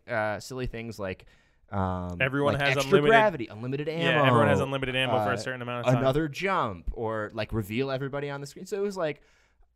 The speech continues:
Speaker 1: it made it feel like it was less of, like, a high-stakes battle royale like these older B-, B Rs are, and more of, like, "Hey, this is, like, a game show." You know, like,
Speaker 2: Mm.
Speaker 1: you're competing in this fun game. The stakes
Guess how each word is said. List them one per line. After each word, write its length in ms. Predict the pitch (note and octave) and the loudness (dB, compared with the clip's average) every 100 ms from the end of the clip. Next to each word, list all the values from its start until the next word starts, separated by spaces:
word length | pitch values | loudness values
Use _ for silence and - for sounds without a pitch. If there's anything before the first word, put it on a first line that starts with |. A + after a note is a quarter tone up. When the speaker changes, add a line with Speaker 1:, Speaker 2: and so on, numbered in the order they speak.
| _ - | _ 4
Speaker 1:
it 160 | E3+ | 6
made 180 | E3+ G#3+ | 8 8
it 220 | G#3+ - _ _ | 6 0 _ _
feel 240 | - E3 | -4 0
like 380 | D#3+ C#3 C3 - - | 0 -2 -4 -12 -10
it 60 | |
was 240 | C#3 B2 G2+ | -2 -2 0
less 260 | A#2+ C3 | 0 0
of, 220 | C3+ A#2 G#2 | 0 -2 -2
like, 320 | A2+ G#2+ - | -4 -4 -6
a 60 | A2+ | -10
high-stakes 800 | - A#2+ B2+ - B2 A#2 - - | -4 -2 -2 -4 -4 -4 -4 -10
battle 320 | F#2+ A2 G#2+ | -2 0 0
royale 640 | F#2+ F#2 G#2+ A#2+ G2 F2 F2 | -2 -2 0 0 0 -2 -8
like 200 | F2+ F2 _ - | -10 -14 _ -16
these 220 | G#2 G2 - | -10 -10 -8
older 400 | A#2+ C3+ B2+ G#2+ - G2+ | -4 -4 -4 -8 -12 -16
B-, 100 | G2+ - | -16 -14
B 120 | G2+ F2+ | -10 -8
Rs 260 | F2 F2 | -8 -8
are, 280 | F#2 F2+ G2+ - _ - | -10 -10 -12 -16 _ -4
and 160 | A#2+ A#2 | -2 0
more 180 | A#2+ | -2
of, 100 | B2 | -2
like, 140 | A2 G#2 | -2 -2
"Hey, 80 | G3+ | -2
this 120 | B2+ | -2
is, 80 | B2 | -4
like, 100 | C#3+ | -6
a 40 | C3+ | -4
game 200 | A#2 C3+ | -6 -8
show." 260 | C#3 - - _ _ _ - | -10 -14 -18 _ _ _ -8
You 140 | G#2 | -4
know, 240 | G#2 A#2+ C#3 | -2 -2 -2
like, 200 | A#2 G#2+ | -4 -4
Speaker 2:
Mm. 140 | A#2 | -2
Speaker 1:
you're 120 | B2 D3+ | -2 0
competing 540 | D3+ C#3 D#3 D3+ D3+ | 0 0 -2 -2 -6
in 60 | B2+ | -8
this 180 | A2 | -10
fun 280 | - C3 B2 | -8 -8 -6
game. 460 | A#2 C3+ C#3+ C#3+ C#3+ _ - | -4 -2 -4 -10 -14 _ -10
The 80 | A2+ | -10
stakes 560 | - C#3+ D#3 - - | -4 -2 -2 -4 -18